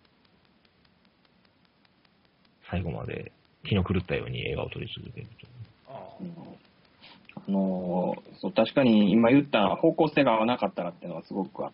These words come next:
Speaker 3: て、
Speaker 1: うん。
Speaker 3: あのー、映画好きならこれを見ろみたいなやつあるやん。
Speaker 1: うんうん。
Speaker 3: にはたまらないみたいな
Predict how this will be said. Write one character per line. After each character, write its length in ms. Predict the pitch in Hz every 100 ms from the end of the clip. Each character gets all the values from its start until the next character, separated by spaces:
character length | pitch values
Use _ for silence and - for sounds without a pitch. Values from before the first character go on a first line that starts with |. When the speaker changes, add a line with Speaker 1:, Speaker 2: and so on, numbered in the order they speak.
| _
Speaker 3:
て、 280 | 90 73 - -
Speaker 1:
う 80 |
ん。 180 | 104 82 - _ _ _ -
Speaker 3:
あ 100 | 104
の 680 | 98 92 87 87 80 78 -
ー、 60 | 156
映 40 |
画 500 | 160 147 143 135 113 - _ _ _ _ _ _ _ _ -
好 100 | 131
き 140 | 139
な 80 | 131
ら 100 | 101
こ 140 | - 117
れ 60 |
を 80 | 110
見 80 | 110
ろ 120 | 104
み 100 | 95
た 100 | 87
い 40 | 80
な 60 |
や 40 | 73
つ 80 |
あ 60 | 73
る 80 | 85
や 100 | 87
ん。 100 | 95 -
Speaker 1:
う 40 |
ん 20 | 131 101 90 73 62 143
う 40 |
ん。 20 |
Speaker 3:
に 80 | 120
は 120 | 110
た 120 | -
ま 100 | 110
ら 120 | 98 95
な 140 | 87
い 60 | 78
み 100 | 78
た 160 | -
い 60 | 64
な 220 | 55 -